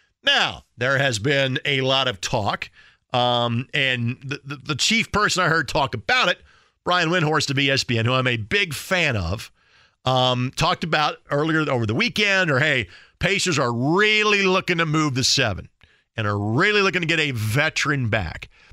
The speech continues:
And even though I am very much pro, "Hey, um, I, I'd like to see this team make the playoffs. I wanna see this team, team be,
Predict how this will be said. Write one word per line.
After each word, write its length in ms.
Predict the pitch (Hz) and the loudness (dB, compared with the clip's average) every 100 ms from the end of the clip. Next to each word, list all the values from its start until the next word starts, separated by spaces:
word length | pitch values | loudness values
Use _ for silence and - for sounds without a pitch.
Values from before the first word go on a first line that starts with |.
| - _ | -20 _
And 280 | 151 143 139 151 | -2 -2 -2 -2
even 360 | 170 214 240 220 | 0 0 0 2
though 220 | 190 190 | 2 2
I 280 | 175 160 151 | 2 0 0
am 200 | 139 127 | -2 0
very 340 | 156 196 202 | 0 2 0
much 380 | 180 180 175 - | 0 0 -2 -10
pro, 640 | - 180 156 131 127 117 - - _ | -2 0 2 2 0 -4 -10 -20 _
"Hey, 600 | - 262 190 165 196 160 - _ _ | -2 2 2 2 0 -2 -10 _ _
um, 560 | 143 139 139 139 143 113 _ _ _ _ _ _ _ _ _ - - - - - | 0 2 2 2 -2 -4 _ _ _ _ _ _ _ _ _ -20 -16 -14 -14 -6
I, 100 | 135 143 | -4 -2
I'd 140 | 151 | 0
like 120 | 175 | 0
to 60 | - | 0
see 80 | 180 | 0
this 140 | 151 | 0
team 180 | 170 156 | 2 0
make 140 | 160 | 0
the 60 | - | -2
playoffs. 540 | 131 156 208 208 - - _ _ _ _ | 0 2 2 0 -4 -6 _ _ _ _
I 40 | 120 | 0
wanna 200 | 143 151 | 2 2
see 140 | 160 | 2
this 140 | 160 - | 0 0
team, 420 | 160 165 156 156 | 0 0 0 -2
team 320 | - 170 170 156 | -2 -2 0 0
be, 340 | 160 139 | 0 0